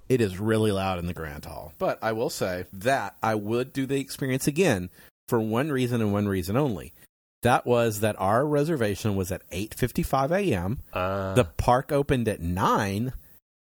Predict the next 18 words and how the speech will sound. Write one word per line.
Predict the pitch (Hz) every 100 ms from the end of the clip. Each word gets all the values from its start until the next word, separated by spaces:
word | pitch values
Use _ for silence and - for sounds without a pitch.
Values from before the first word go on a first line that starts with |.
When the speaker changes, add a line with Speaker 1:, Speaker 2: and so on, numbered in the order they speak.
| _
Speaker 1:
which | 113 113
means | 131 135 123
that | 120 104
we | 101 147
got | 170 -
to | 110
get | 123 120
in | 104
the | 98
park | - 208 165 -
before | 110 - - 156
the | 156
park | - 135
opened | 135 131 120 113
to |
the | 117
general | 104 117 107 95
public | - 196 120 98 -